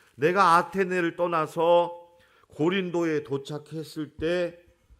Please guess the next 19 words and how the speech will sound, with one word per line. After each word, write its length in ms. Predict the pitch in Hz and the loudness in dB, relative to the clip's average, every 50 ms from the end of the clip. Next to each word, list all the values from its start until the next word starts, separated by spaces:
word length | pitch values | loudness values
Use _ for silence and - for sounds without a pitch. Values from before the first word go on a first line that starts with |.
| - - _ _ _ _ _ | -20 -20 _ _ _ _ _
나는 420 | - 139 143 160 165 175 175 156 | -4 -2 -2 -2 -2 -4 -4 -2
약하고 1000 | 131 135 135 151 151 156 - - - 165 170 160 156 151 160 175 175 175 175 170 170 | 0 0 0 0 -2 -4 -10 -16 -10 -6 -4 -4 -4 -2 -2 0 0 0 -2 -4 -6
두려워하고 840 | - 143 156 160 170 175 170 165 165 160 151 139 139 151 147 147 147 | -10 -8 -4 -2 0 0 0 2 2 0 0 0 -2 -6 -4 -4 -4
심히 360 | 143 147 - - 160 156 143 - | -6 -6 -10 -12 -12 -14 -12 -12
떨었다." 440 | 131 113 107 101 - - - - - _ _ _ _ _ _ _ _ _ _ _ _ _ _ _ _ _ _ _ _ _ _ _ _ _ _ _ _ _ _ - | -12 -12 -12 -14 -18 -18 -20 -20 -20 _ _ _ _ _ _ _ _ _ _ _ _ _ _ _ _ _ _ _ _ _ _ _ _ _ _ _ _ _ _ 0
약하고 920 | 127 135 151 - - - - 165 165 151 147 165 175 170 170 170 165 156 160 | 2 2 2 0 -4 -10 -8 -8 -6 -4 -2 -2 0 0 -2 -2 -4 -8 -10
두려워하고 680 | - 147 143 156 156 147 143 139 127 131 113 120 127 | -10 -6 -2 0 2 2 2 0 -2 -6 -8 -8 -10
심히 320 | 120 - - 139 135 123 | -10 -12 -14 -14 -16 -16
떨었다. 500 | - - 95 98 - _ - - - - _ _ _ _ _ _ _ _ _ _ _ _ _ _ _ _ _ - | -14 -14 -14 -16 -16 _ -20 -20 -20 -20 _ _ _ _ _ _ _ _ _ _ _ _ _ _ _ _ _ -8
왜요? 340 | 110 113 117 107 92 82 73 - _ _ _ _ _ _ _ _ _ _ _ _ _ _ _ - 117 | -6 -4 -4 -4 -4 -8 -12 -20 _ _ _ _ _ _ _ _ _ _ _ _ _ _ _ -12 -10
"야, 380 | 113 104 95 80 78 73 76 80 | -8 -8 -8 -10 -12 -14 -14 -14
나 160 | 95 101 101 | -14 -12 -10
아무것도 420 | 92 98 110 110 110 107 - - 85 | -10 -10 -12 -12 -12 -14 -14 -16 -18
아니구나. 380 | 85 85 95 92 - 92 - - _ _ _ _ _ _ _ _ _ _ _ _ _ _ _ - | -18 -20 -20 -20 -20 -20 -20 -20 _ _ _ _ _ _ _ _ _ _ _ _ _ _ _ -4
내가 480 | 113 127 160 196 226 226 196 123 120 | 2 2 4 6 6 4 4 4 2
아는 220 | 139 156 196 208 208 | 0 0 0 -2 -2
거 80 | 175 | -2
아무것도 480 | 143 113 127 151 147 135 135 135 - 101 | -2 -4 -4 -6 -8 -10 -10 -10 -10 -14
아니구나. 380 | 85 87 98 - - - 76 | -14 -14 -18 -20 -20 -20 -20